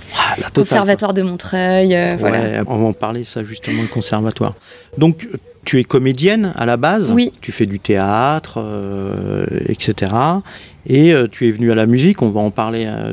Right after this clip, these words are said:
Speaker 1: tout à l'heure. Comment tu es venue au théâtre ? Quand est-ce que c'est venu l'idée d'être comédienne ?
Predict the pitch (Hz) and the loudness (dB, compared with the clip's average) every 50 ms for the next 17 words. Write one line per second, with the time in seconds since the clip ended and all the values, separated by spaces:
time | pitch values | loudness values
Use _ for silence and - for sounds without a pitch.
0 | 101 - - 123 - 117 117 139 165 185 185 - - - - - - - 160 170 | -10 -8 -8 -4 -2 0 0 2 0 0 -2 -6 -16 -18 -20 -20 -2 0 0 2
1 | 220 226 - - 160 147 131 123 127 147 156 175 196 208 202 202 - 131 127 123 | 2 -2 0 0 2 2 2 4 4 6 6 8 6 6 4 2 2 2 2 2
2 | - - 135 131 131 143 - - - - - - 135 123 - 156 156 - - 143 | 2 2 2 2 2 -2 -4 -10 -18 -18 -10 -8 -8 -2 -2 -2 -2 -2 -4 -6
3 | - - 135 117 117 127 143 147 135 117 107 123 139 135 127 117 - - - - | -2 -2 -2 0 2 2 2 2 0 0 4 2 4 4 4 0 0 -4 -2 0
4 | 139 123 127 127 117 110 113 113 110 113 | 2 2 2 2 0 2 0 0 0 -2